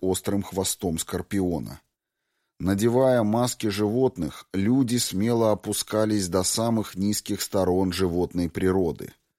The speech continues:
Сам Ре, тогда еще паж, потом знаменитый похититель детей, черпал здесь первые уроки своих будущих чудовищных подвигов.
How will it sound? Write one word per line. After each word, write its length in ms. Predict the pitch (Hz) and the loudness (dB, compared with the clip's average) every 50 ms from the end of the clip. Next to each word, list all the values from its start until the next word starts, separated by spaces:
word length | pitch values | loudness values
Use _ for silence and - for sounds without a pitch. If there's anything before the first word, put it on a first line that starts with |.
| _ _ _ _ _ _ _ _ _ | _ _ _ _ _ _ _ _ _
Сам 480 | - - - - 110 107 107 101 95 95 | -6 -4 0 2 4 4 4 4 4 4
Ре, 400 | 95 107 117 113 98 76 - - _ _ _ _ _ _ | 4 4 4 4 4 2 0 -4 _ _ _ _ _ _
тогда 340 | - 87 82 80 82 92 90 | -2 -2 0 2 4 4 4
еще 340 | 87 85 - - - 85 80 | 4 4 2 2 0 0 -2
паж, 580 | - - 101 104 110 107 92 90 - - - - | -2 0 2 4 6 4 4 2 0 -4 -6 -4
потом 400 | - 90 90 - 110 104 104 101 | -2 -2 0 2 2 4 4 2
знаменитый 640 | 85 80 90 98 95 95 95 98 110 113 - 98 90 | 2 2 2 2 4 4 4 4 4 2 2 0 -2
похититель 720 | - - 92 - - 92 87 - 113 110 85 - 92 85 | -2 -4 -6 -4 -6 -6 -4 -2 -2 -2 0 0 -2 -2
детей, 640 | 80 78 87 85 - - - 110 120 117 95 78 - _ _ _ _ _ _ _ _ _ | 0 0 -2 -2 -2 -2 0 2 2 2 2 0 -4 _ _ _ _ _ _ _ _ _
черпал 520 | - - - 123 123 120 113 - 139 120 107 | -2 2 4 4 4 4 4 2 2 2 2
здесь 380 | 92 87 90 110 120 117 - | 2 0 2 2 2 2 2
первые 520 | - - - 117 120 117 113 107 110 117 113 | -2 -4 0 2 4 4 4 4 2 4 4
уроки 480 | 110 110 104 101 107 110 104 - - | 4 4 4 4 2 2 2 -2 -4
своих 460 | 107 - - 98 98 101 104 98 87 82 | -6 -4 -2 0 2 2 2 0 -2 -4
будущих 640 | 80 82 98 113 104 104 92 - - 110 98 - | -4 -2 -2 0 0 -2 -2 -2 -2 -4 -4 -4
чудовищных 800 | - 107 107 90 85 92 92 87 87 - - - 98 95 - - | -4 -2 -2 0 2 2 2 2 0 -2 -2 -4 -4 -6 -8 -6
подвигов. 720 | - 107 101 90 73 71 71 - - 60 - - - | -2 0 0 0 0 -4 -8 -10 -10 -12 -14 -14 -20